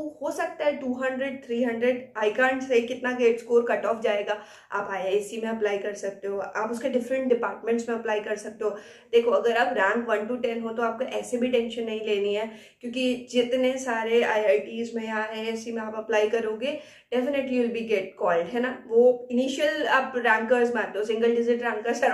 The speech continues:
always benefited। तो आपको तो कुछ सोचना ही नहीं है, आप चाहे यहाँ से हो, चाहे बीआरसी से हो, आपको call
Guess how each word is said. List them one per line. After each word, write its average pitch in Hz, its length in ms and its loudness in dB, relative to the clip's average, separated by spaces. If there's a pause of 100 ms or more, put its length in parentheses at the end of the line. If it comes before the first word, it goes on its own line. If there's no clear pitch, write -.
always 226 360 4
benefited। 202 540 -4 (400)
तो 254 120 4 (300)
आपको 269 200 -4
तो 294 100 -4
कुछ 311 160 -8
सोचना 240 340 0
ही 240 200 -2
नहीं 180 260 -4
है, - 100 -14 (320)
आप 214 120 -2
चाहे 226 220 4
यहाँ 226 300 2
से 240 120 -2
हो, 226 100 4
चाहे 220 220 -2
बीआरसी 214 540 -6
से 233 120 -4
हो, 233 120 2
आपको 233 240 -6
call 220 240 -6